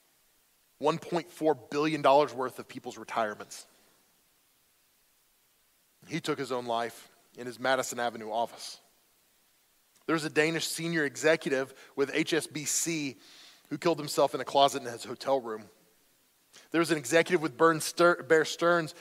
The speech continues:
and Bear Stearns was a, um, they were an investment company,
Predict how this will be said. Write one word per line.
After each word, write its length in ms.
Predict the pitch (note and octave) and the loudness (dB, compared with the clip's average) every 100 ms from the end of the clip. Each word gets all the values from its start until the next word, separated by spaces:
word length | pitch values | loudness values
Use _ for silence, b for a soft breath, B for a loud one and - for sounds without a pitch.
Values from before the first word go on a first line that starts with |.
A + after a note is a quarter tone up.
| B B | B B
and 100 | D3 | 0
Bear 160 | E3 E3+ | 2 4
Stearns 540 | - E3 E3+ F3 D3+ | 2 2 2 2 -2
was 260 | D#3 D3 C3 | 0 -2 0
a, 260 | C3 B2+ A#2+ - - | -2 -2 -6 -16 -10
um, 440 | A2 A2 A2 A2+ G#2+ _ _ _ _ _ _ _ _ _ _ _ b b b b _ _ _ - | -8 -6 -6 -10 -16 _ _ _ _ _ _ _ _ _ _ _ b b b b _ _ _ -6
they 100 | C3+ | -2
were 120 | C3 | -2
an 80 | B2 | -2
investment 520 | A2+ D#3 - C3+ - | 2 2 2 -6 -6
company, 440 | B2+ A2 G#2+ A#2 | -8 -8 -12 -16